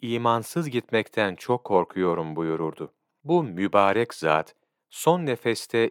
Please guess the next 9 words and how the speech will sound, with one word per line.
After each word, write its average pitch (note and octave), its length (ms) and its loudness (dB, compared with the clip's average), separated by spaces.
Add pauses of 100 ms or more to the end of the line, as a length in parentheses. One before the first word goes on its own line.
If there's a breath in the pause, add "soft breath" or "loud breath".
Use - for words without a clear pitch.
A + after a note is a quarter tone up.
imansız A2 640 0
gitmekten G2 640 -4
çok - 320 -2
korkardı. D#2 680 0 (600)
Daha C#3+ 220 2
genç A2+ 400 -4
iken F#2+ 500 -4
beli G2 200 -2
kamburlaşmıştı. E2+ 1120 -2